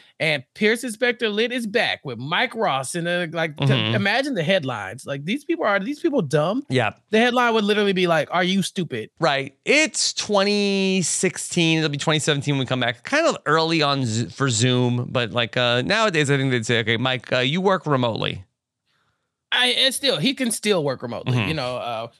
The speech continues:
Speaker 1: work out of Lewis's house in the Hamptons, uh,
Speaker 2: <laughs>
Speaker 1: because, oh, well, he didn't get
Speaker 2: He
Speaker 1: that.
Speaker 2: didn't
Speaker 1: I'm
Speaker 2: get
Speaker 1: sorry.
Speaker 2: it.
Speaker 1: They, they,
Speaker 2: Yeah.
Speaker 1: they snatched that. "Tara, you're gonna marry the man who just," never mind. So anyway,
Speaker 2: Yeah.
Speaker 1: um,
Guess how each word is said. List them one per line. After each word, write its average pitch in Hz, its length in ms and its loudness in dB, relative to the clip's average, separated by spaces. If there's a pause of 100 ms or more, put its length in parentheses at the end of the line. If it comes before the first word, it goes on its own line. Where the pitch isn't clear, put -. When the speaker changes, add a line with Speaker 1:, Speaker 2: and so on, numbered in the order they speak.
Speaker 1:
work 208 200 -4
out 240 160 2
of 202 80 0
Lewis's 208 400 -2
house - 320 0
in 175 80 -6
the 175 80 0
Hamptons, 131 560 -6 (340)
uh, 139 340 2
Speaker 2:
<laughs> - 0 -
Speaker 1:
because, 147 580 -2 (280)
oh, 170 160 4
well, 165 100 4
he 185 60 4
didn't 165 220 0
get 147 80 0
Speaker 2:
He 175 80 4
Speaker 1:
that. 160 60 6
Speaker 2:
didn't 156 120 2
Speaker 1:
I'm 123 60 -2
Speaker 2:
get 127 100 2
Speaker 1:
sorry. 110 80 0
Speaker 2:
it. 101 80 0
Speaker 1:
They, 120 80 -8
they, 120 160 -2
Speaker 2:
Yeah. 95 200 0 (160)
Speaker 1:
they 151 120 -2
snatched 143 400 -4
that. 107 220 -4 (220)
"Tara, 302 380 4
you're 247 280 2
gonna 330 220 2
marry 285 360 2
the 262 100 0
man 254 380 2
who 269 240 2
just," 285 240 0
never 196 220 -2
mind. 131 180 -10 (380)
So 262 160 2
anyway, 214 400 2
Speaker 2:
Yeah. 190 340 2
Speaker 1:
um, 165 180 -6